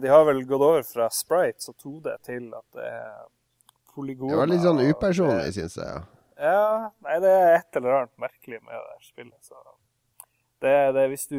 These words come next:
Speaker 1: tørster etter, eh, Yoshi og, eh, det er jo de gode, gamle, søte lydeffektene, ikke sant? Likte
Speaker 2: Ja.
Speaker 1: jo det godt, eh, forrige gang, for masse år siden, men, eh,
Speaker 2: Er det blekne i
Speaker 1: Ja.
Speaker 2: forhold til Donkey Kong Country Tropical Freeze, i hvert fall, synes jeg?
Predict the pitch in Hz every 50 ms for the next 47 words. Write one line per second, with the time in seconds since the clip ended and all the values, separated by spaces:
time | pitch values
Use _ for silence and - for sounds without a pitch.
0 | 135 131 - - 160 - - - - - 123 123 - _ _ - 123 120 117 113
1 | 117 113 113 110 110 110 110 113 113 113 113 113 113 120 123 147 160 - - -
2 | 139 120 113 113 117 113 117 117 117 117 120 120 123 123 127 - - _ 113 113
3 | 113 120 _ _ _ _ _ _ _ - 127 143 170 170 165 165 160 156 175 180
4 | 170 151 143 139 139 147 151 143 127 120 113 - - - 135 139 - _ - 117
5 | 113 120 135 151 156 - 143 131 _ - - 110 104 _ _ _ - - - -
6 | _ _ _ _ _ _ _ _ _ _ _ - - 113 127 - 180 160 123 117
7 | 120 120 117 113 127 135 - _ _ - - - - - - 57 - 57 57 -
8 | - 57 57 - - - - _ _ _ _ _ _ _ _ _ _ - 156 160
9 | 185 165 117 107 - _ _ _ _ _ _ _ _ - 131 120 139 - - -
10 | 143 156 - 135 123 117 117 - - 120 120 - _ _ _ _ _ - 120 135
11 | 139 131 127 123 131 147 156 - - 196 160 123 120 120 117 117 113 110 - 117
12 | 110 107 107 104 104 101 110 107 107 107 - 104 - - 107 101 101 - - -
13 | 110 117 123 - - - 92 90 87 - - 98 - - - 101 92 - - -
14 | 165 208 151 82 - - - 67 - - - 73 76 - 87 87 - - -